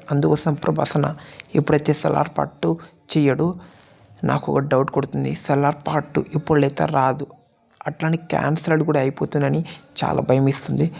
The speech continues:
చూడాలి, కానీ సలార్ పార్ట్ టూ ఒక ఫైవ్ ఇయర్స్ వరకు అయితే రాదు. పక్కా చెప్తున్నా, సలార్ పార్ట్ టూ షూటింగ్ అయితే ఇప్పటికైతే జరుగుతలేదని చెప్పుకోవచ్చు. ప్రశాంత్ నీల్ ఇప్పటికే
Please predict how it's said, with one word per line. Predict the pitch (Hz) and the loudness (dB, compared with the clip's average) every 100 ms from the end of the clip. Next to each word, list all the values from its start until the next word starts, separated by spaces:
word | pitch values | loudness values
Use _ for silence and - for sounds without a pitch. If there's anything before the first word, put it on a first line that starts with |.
| - - - | -18 -18 -2
చూడాలి, | 165 147 147 151 | 2 4 2 -2
కానీ | 165 160 - - - - - - | 0 -2 -2 -14 -20 -20 -18 -4
సలార్ | 147 143 147 143 | 2 2 2 0
పార్ట్ | 139 - | -2 -2
టూ | 156 160 - - 156 | -4 -4 -12 -6 -4
ఒక | - - | -2 -2
ఫైవ్ | - 143 | 0 2
ఇయర్స్ | 151 143 175 | 2 2 -2
వరకు | 156 147 | -2 -2
అయితే | 143 147 | -2 0
రాదు. | 123 139 170 175 - - - - | 0 2 0 0 -12 -20 -20 -6
పక్కా | 156 - 156 | -4 0 2
చెప్తున్నా, | 143 151 143 165 170 - | 2 2 2 2 -2 -2
సలార్ | 143 139 170 - | 2 2 0 -2
పార్ట్ | 143 139 - | 0 0 -2
టూ | - - | -6 -4
షూటింగ్ | - 156 151 147 | -4 0 2 2
అయితే | 147 | 0
ఇప్పటికైతే | 143 - 160 - 151 | -6 -4 -4 -2 0
జరుగుతలేదని | 160 143 143 139 139 135 131 | 2 2 4 4 4 2 -2
చెప్పుకోవచ్చు. | - - 165 - - - - | -6 -4 -4 -6 -14 -12 -2
ప్రశాంత్ | 143 - 156 156 | 0 2 2 2
నీల్ | 147 147 - | 0 -2 -6
ఇప్పటికే | - 147 - | -2 0 0